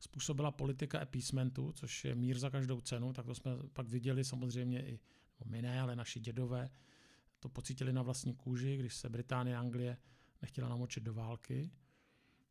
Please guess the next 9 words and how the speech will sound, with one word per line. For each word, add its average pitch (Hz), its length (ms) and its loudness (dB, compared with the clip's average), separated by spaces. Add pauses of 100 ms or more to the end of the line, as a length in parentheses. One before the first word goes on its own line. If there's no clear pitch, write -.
(160)
To 156 80 6
je 156 40 8
pravda, 135 520 6 (460)
ale 139 220 8
zároveň 156 480 6
to 160 100 4
nebyl 151 220 4
jediný 151 280 6
důvod. 127 260 0